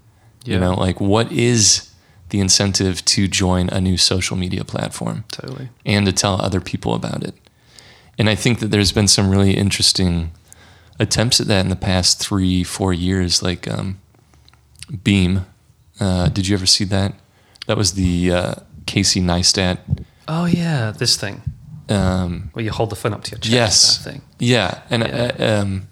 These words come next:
Speaker 1: I think there's a lot to learn from that, too. Uh, and I, it, it had an interesting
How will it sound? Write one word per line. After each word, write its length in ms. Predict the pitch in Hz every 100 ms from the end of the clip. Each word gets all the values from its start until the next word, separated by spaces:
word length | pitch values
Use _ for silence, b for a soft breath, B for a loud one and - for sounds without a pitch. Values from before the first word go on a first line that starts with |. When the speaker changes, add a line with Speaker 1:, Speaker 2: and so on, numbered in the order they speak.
| - B B B B B
Speaker 1:
I 40 | -
think 140 | 170
there's 160 | 123 95
a 60 |
lot 220 | 90 95 -
to 80 |
learn 320 | 92 90 113 110
from 200 | - 104
that, 220 | 113 -
too. 380 | - 120 95 95 - -
Uh, 580 | 151 104 92 92 90 - - _ _ _ _ -
and 220 | 120 110 107
I, 220 | 104 104 -
it, 220 | 113 123
it 200 | 120 113
had 280 | 113 117 110
an 120 | 104
interesting 960 | 113 110 117 - 113 104 98 92 90